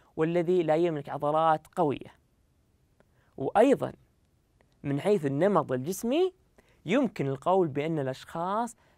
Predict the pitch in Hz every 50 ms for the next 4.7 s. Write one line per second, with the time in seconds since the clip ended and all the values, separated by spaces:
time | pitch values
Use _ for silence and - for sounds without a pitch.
0 | _ - 160 175 180 147 139 127 127 147 185 196 185 165 - - 160 160 151 147
1 | 151 156 156 - - _ _ _ _ _ _ _ _ _ - - 175 202 226 233
2 | 220 240 202 165 147 139 147 170 262 330 339 359 _ _ _ _ _ _ _ _
3 | _ _ _ _ _ _ _ _ _ _ _ _ _ _ _ - - 175 226 277
4 | 285 269 247 - - 220 214 226 285 381 381 - -